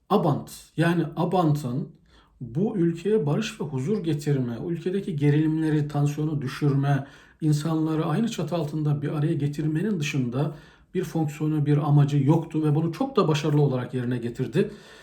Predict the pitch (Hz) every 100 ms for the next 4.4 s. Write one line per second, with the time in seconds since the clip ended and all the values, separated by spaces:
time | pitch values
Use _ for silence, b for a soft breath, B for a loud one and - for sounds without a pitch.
0 | B B - 247 226 208 240 240 208 -
1 | 220 180 180 190 180 170 202 247 - -
2 | b b b b b 175 202 220 220 220
3 | 226 - 165 - 262 - 156 143 - -
4 | - - 196 196